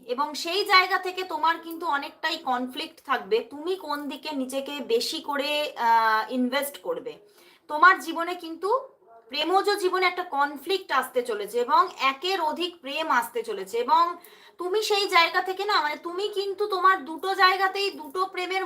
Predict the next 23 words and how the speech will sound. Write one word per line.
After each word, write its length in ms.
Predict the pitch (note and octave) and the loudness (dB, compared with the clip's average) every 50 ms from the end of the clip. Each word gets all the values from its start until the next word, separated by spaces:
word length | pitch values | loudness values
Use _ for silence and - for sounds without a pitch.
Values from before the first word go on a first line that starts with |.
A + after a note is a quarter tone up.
| E4 | -2
মধ্যেই 320 | F4 F4+ F4+ - F#4+ G4 F#4 - | -4 -4 -4 -2 -4 -4 -4 -2
স্বচ্ছতাই 520 | C4+ C4+ C4+ - - F4+ F4+ F4+ F4+ F4+ - | -4 -4 -4 -4 -4 -2 0 0 0 0 -2
খুঁজে 220 | - C#4 B3 G#3+ G#3 - | -4 -2 0 0 0 -2
পাবে। 180 | D#3 - - - - - - - _ _ _ _ - | -4 -8 -8 -14 -20 -20 -20 -20 _ _ _ _ -10
তো 40 | F4+ F#4+ F4+ - | -8 -8 -6 -4
সেই 200 | F4 D#4+ F4+ F#4+ F4+ G4 | -4 -2 -2 0 2 4
জায়গা 240 | F#4+ G4 F#4+ G4+ G#4 G4+ | 2 4 2 0 -4 -4
থেকে 160 | G4+ G4+ G4+ F#4+ - - | -4 -2 2 4 6 6
আরো 140 | C4 - F#4+ G#4+ - | 6 4 2 -4 -2
কনফিউশনে 580 | F#4 E4+ E4 E4 F4 F#4 F#4 F4+ F#4 F4+ F4+ F4+ F4+ D#4+ | -2 -4 -4 -4 -6 -6 -6 -4 -4 -4 -4 -6 -6 -4
পড়ে 160 | D4+ D#4 D#4+ D4 | -6 -4 -2 -2
যাবে 160 | E4 D#4+ E4+ E4+ | -2 -4 -4 -6
যে 60 | E4 - - | -10 -10 -10
তুমি 180 | E4 D#4+ E4+ F4 F4 D#4+ C4 B3 | -10 -10 -8 -8 -4 -2 -2 -2
নির্ধারণ 540 | C4+ C#4 C4+ C4 E4 E4+ F4 F#4+ G4 G4+ G4+ G4 F#4+ | -2 -2 0 4 6 6 8 6 4 0 -2 -4 -6
কি 80 | F4+ - - | -8 -8 -4
করে 160 | D4+ C#4+ C#4+ C4+ C#4 | -4 -2 -2 -2 -2
করবে 220 | B3+ A#3+ A#3 A#3 B3+ B3 | -2 -2 -2 -2 -4 -4
যে 60 | B3+ B3+ B3+ | -4 -6 -6
তোমার 220 | C4 B3+ C4 C4+ C4 C4 B3 | -4 0 0 0 2 4 4
লাইফ 220 | A3 A3+ B3+ C4 - - - | 4 4 2 -2 -6 -2 0
পার্টনারকে, 540 | C4 C4 B3+ C4 B3+ B3+ B3+ B3+ B3 B3+ B3 A#3+ - - | 0 0 0 -2 -4 -4 -4 -4 -4 -6 -8 -6 -4 0
কাকে 260 | B3 A3+ A3+ - - | 0 0 0 0 -10